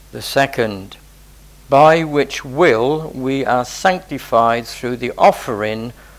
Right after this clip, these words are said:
of the body of Jesus once for all.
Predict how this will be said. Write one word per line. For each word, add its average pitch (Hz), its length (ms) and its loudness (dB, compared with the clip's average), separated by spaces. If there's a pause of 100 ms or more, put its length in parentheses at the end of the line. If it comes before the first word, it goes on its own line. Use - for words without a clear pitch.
(220)
of 117 280 -2
the 117 100 -4
body 135 580 0 (160)
of 117 320 -2
Jesus 127 640 -6
once 120 680 -6 (1000)
for 107 260 -8
all. 101 400 -4